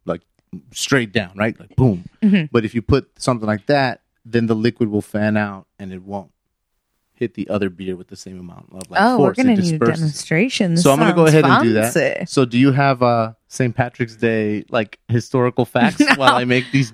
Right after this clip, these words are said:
Speaker 2: I'll
Speaker 1: beers?
Speaker 2: check my notes.
Speaker 1: Maybe there's
Speaker 2: But,
Speaker 1: something we
Speaker 2: uh,
Speaker 1: might have found on
Speaker 2: yeah.
Speaker 1: Wikipedia. <laughs>
Speaker 2: <laughs> Wikipedia.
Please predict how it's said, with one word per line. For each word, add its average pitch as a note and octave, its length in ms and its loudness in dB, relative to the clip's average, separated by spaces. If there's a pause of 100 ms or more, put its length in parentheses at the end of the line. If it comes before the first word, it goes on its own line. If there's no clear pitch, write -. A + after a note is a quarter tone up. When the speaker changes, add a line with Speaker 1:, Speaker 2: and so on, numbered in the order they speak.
Speaker 2:
I'll B2+ 200 4
Speaker 1:
beers? G3+ 140 2
Speaker 2:
check - 360 2
my F#3+ 180 4
notes. F#3+ 720 2
Speaker 1:
Maybe C3 320 4
there's C#3 220 2
Speaker 2:
But, A3 180 8
Speaker 1:
something A3 100 6
we G#3 60 4
Speaker 2:
uh, G#3 60 4
Speaker 1:
might C#3 160 4
have C3 80 -4
found D3+ 280 2
on C3+ 200 4
Speaker 2:
yeah. - 320 4
Speaker 1:
Wikipedia. D3+ 520 0
<laughs> - 40 -8
Speaker 2:
<laughs> - 1200 2
Wikipedia. G#3 1080 2